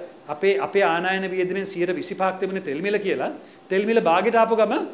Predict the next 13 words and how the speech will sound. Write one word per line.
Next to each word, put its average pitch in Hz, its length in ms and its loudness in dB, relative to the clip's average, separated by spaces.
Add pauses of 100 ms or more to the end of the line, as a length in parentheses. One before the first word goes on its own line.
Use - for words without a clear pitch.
(220)
ආනයන 208 340 0
වියදම 220 240 2
බහිනවා 202 380 2 (460)
දොළහ 202 220 4
දශම 214 280 -2
පහට. 202 280 -4 (680)
බිලියන 190 340 2 (320)
දෙකකට 220 480 -2
වැඩිය, 196 240 2 (240)
ඩොලර් 220 300 2
බිලියන 240 260 -2 (400)
දෙකකට 208 380 0
වැඩිය 214 240 0